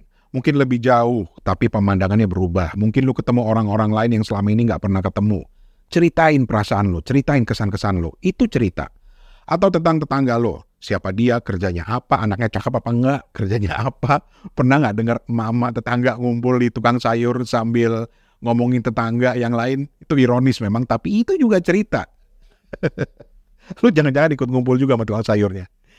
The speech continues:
Ya, nggak juga mesti soal diri lu juga atau orang lain. Lu yang punya podcast musik misalnya, atau pengen punya podcast yang ngomongin musik, mungkin selama ini yang kepikiran adalah ngebahas lagu-lagu baru, sejarahnya, penyanyinya, popularitasnya,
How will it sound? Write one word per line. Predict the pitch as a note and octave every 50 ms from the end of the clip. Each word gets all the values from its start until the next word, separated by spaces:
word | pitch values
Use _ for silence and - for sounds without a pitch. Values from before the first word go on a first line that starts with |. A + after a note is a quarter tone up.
| _ -
Ya, | D3+ D3 C3+ - - _ _ _ _ - - C3 -
nggak | - D#3 E3 E3+ D#3 D3+
juga | D#3 D#3+ D3+ D#3+ D#3
mesti | D#3 D3+ - D3+ C#3+
soal | C3 - C#3+ B2 C3 C3+ C3 C3
diri | B2+ C3 B2 B2 B2+ A#2+
lu | B2 B2
juga | B2 B2 D3+ D3 C3+ B2 A2 A2
atau | A2+ G#2+ A#2
orang | A2+ A2 A2+
lain. | A#2 A#2+ A2+ G2+ G2 F#2+ G#2
Lu | D3 G#3 A3+
yang | G3 E3+ E3+
punya | - D#3+ D#3 D#3 D#3
podcast | D3 - D3+ C#3+ - - D3 - E3
musik | D3+ D3+ - - D#3+
misalnya, | - C3+ A#2 - G#2+ A2+ B2 C3 C3
atau | - B2
pengen | - A#2+ A#2 A#2+ A#2
punya | A#2+ A#2 A#2+
podcast | A2+ - A#2+ A#2 - - C3 -
yang | - A#2 A2+ A2+
ngomongin | G#2+ A2+ A2 A2 A2 A2+
musik, | A2+ A2 G#2 - E3+ E3 _ _ _ _ _ _ _ _ - -
mungkin | G#3 A3 G#3+ D4+ C#4+
selama | B3 - G#3 F3+ F3+ F3+
ini | F3+ G3 B3 C4+ C4+ - _ _ - _ -
yang | E3+ D#3+ E3
kepikiran | - E3 - C#3+ - F3 G3 G#3+ F#3+
adalah | E3+ D#3 E3+ F#3
ngebahas | F#3 D3 A#2 A#2 G#2 F#2+ G#2+ F#2+ - G2+
lagu-lagu | F#2+ F2 F2+ F#2 F2 F2 E2 F2
baru, | F2 A#2+ D3+ E3 E3 D#3 C3+ C3+ C3 B2 A#2+ B2+
sejarahnya, | A#2 - G#2 F2+ F2 G2+ F#2+ F2+ - B2+ D3 D#3+ D3 - - C3+ C3+ C3+ C3+ C3 B2 A#2+ A#2
penyanyinya, | - - G#2 G2 F#2 E2+ F2+ G2 A2 C3+ D#3+ E3 D#3+ D#3 D3 C#3 C3 B2
popularitasnya, | - - D3+ D3+ - F3 F3+ F3 D#3+ C#3+ D#3 D#3 - - F3+ F#3 E3+ - - G3 F#3 E3+ F3